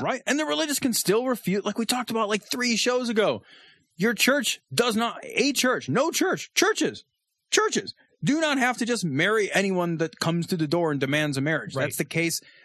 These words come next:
Speaker 1: That was the case now. It's the case twenty years ago. It was the case a hundred years ago. It will be the case in the fucking future.
Speaker 2: Yeah, nobody's gonna expect that.
Speaker 1: Nobody is, th-,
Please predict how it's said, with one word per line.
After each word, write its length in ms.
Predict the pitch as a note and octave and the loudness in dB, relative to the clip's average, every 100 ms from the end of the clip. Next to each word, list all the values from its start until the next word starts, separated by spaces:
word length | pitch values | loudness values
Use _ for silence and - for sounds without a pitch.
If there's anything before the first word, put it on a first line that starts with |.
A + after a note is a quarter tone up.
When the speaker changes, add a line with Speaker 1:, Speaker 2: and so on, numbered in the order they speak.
| - | -2
Speaker 1:
That 100 | A3 | -2
was 100 | F#3 | -2
the 80 | E3 | -2
case 340 | E3 C#3+ - - - | -2 -2 -6 -12 -6
now. 440 | C3+ F#3+ A#3+ A#3+ A3 | 0 2 2 2 0
It's 120 | D#3 | -4
the 80 | - | -4
case 240 | D3 B2 | -2 -2
twenty 320 | - - A#2+ | -4 -4 -2
years 320 | A#2+ A3+ C4+ A#3+ | 0 0 0 -2
ago. 280 | A3+ B3 | -2 0
It 20 | A3 | -2
was 80 | D#3 | -2
the 60 | |
case 160 | B2 A#2 | -4 -4
a 40 | |
hundred 280 | - A#3 C4 | 0 0 0
years 180 | A#3+ B3 | 0 -2
ago. 80 | B3 | -2
It 40 | A#3+ | -2
will 100 | C#4 | -2
be 120 | D4+ | -2
the 80 | C4 | -2
case 320 | C4 C#4 C4 | -2 -2 -2
in 60 | |
the 60 | C4+ | -2
fucking 320 | C4+ C4 C4+ | -2 -2 -2
future. 320 | C#4+ G4 - A#2 | 0 0 0 -2
Speaker 2:
Yeah, 40 | |
nobody's 360 | A2+ D#3 F#3 C3 | 0 0 2 2
gonna 140 | D#3+ | 0
expect 420 | A#2 - A#2+ G2+ | 0 -2 -2 -6
that. 180 | - - - - | -10 -16 -14 -2
Speaker 1:
Nobody 420 | D3+ G3+ B3+ B3 | 2 2 2 0
is, 200 | G#3+ F#3 | 0 -2
th-, 140 | E3+ | -2